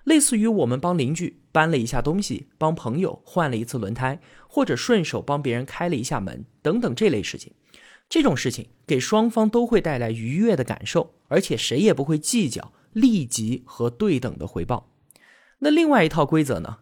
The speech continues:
就和这个截然不同了，它叫做市场规范。在这里不要和我说什么友情，这里有的只是界限明晰、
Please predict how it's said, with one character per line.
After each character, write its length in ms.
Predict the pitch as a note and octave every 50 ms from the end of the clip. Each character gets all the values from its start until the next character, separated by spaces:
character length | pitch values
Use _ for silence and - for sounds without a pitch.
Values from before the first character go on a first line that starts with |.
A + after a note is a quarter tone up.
| _ -
就 160 | - G3+ E3+
和 160 | - - B2+
这 120 | - D#3+
个 80 | B2+ A#2
截 220 | A2+ - - B2+
然 180 | B2+ - B2+ A#2
不 80 | A#2 A#2
同 140 | - -
了， 160 | - - - - _ _ _ -
它 120 | - F#3+
叫 140 | F#3 F3+ D#3+
做 160 | C#3+ - A#2+
市 340 | B2 - - - - C4 F#3+
场 280 | - - - A#2+ A2+ G2+
规 180 | - A#2 A2+
范。 240 | A2+ - C3 - - _ _ _ - - _ - - - - _ _ _
在 160 | - A#3+ G#3
这 140 | E3 D#3+ C3
里 160 | - - - _ _
不 120 | - F3 A#3+
要 140 | C#4 C#4
和 160 | G#3 - - F3
我 120 | F3 C3+
说 180 | C3 - E3+ F3
什 120 | F3 -
么 80 | B2 C#3
友 200 | D3+ - - -
情， 280 | - - - - - - - - - _ _
这 140 | - - D#4+
里 160 | C4+ C4 B3+
有 180 | A#3+ F#3+ A#2 A2
的 120 | A#2+ C3+
只 160 | C3 - A#2+
是 180 | G#2+ - - C#3
界 400 | C#3 - - B3+ B3 A3 C#3+ G#2+
限 260 | - - F3 D3+ B2
明 240 | A2+ G#2+ G#2 A#2 C3+
晰、 340 | C#3+ - - D3+ D3+ -